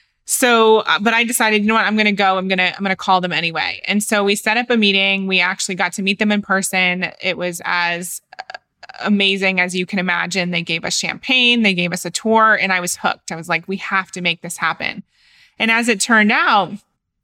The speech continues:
they actually charge a lot less than we thought. They make most of their, their revenue and their money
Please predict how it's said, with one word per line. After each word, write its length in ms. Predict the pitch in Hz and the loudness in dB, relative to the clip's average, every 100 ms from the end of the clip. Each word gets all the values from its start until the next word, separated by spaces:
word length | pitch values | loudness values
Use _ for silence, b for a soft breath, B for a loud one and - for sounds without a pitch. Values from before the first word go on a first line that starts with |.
| _ | _
they 160 | 226 247 | 2 2
actually 540 | 247 302 - 269 220 | 2 -2 0 2 2
charge 480 | 202 - 226 214 196 | 2 0 4 4 2
a 100 | 180 | -2
lot 380 | 196 185 214 220 | -2 2 0 0
less 260 | 196 190 - | -2 -2 -4
than 220 | 180 175 | -4 -2
we 140 | 175 | -4
thought. 500 | 170 180 - - - - _ | -2 0 0 -2 -12 -12 _
They 200 | 196 214 | -2 0
make 320 | 247 254 240 208 | 2 2 0 2
most 580 | 202 196 196 262 - | 2 4 2 0 -2
of 200 | - 202 | -2 -2
their, 540 | 185 190 185 185 180 - | 0 2 4 4 4 2
their 200 | 185 185 | 0 0
revenue 500 | 175 175 202 214 214 | 0 0 2 2 4
and 180 | 185 180 | 2 2
their 120 | 175 | 0
money 560 | 175 170 180 254 320 | 2 0 2 2 0